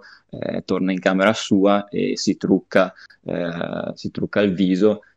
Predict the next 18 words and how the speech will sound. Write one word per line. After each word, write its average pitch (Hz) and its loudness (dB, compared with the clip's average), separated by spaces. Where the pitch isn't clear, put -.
prima, 87 -2
prima 92 -2
di 90 0
ammazzarsi, 90 -4
quindi 92 -2
c'è 90 -6
questa, 92 -4
eh, 92 -2
costante, 92 -2
eh, 87 -10
eh, 50 -4
similitudine 92 2
tra, 95 4
tra 98 2
bellezza 95 4
e, 90 -2
e 95 -2
morte. 87 -6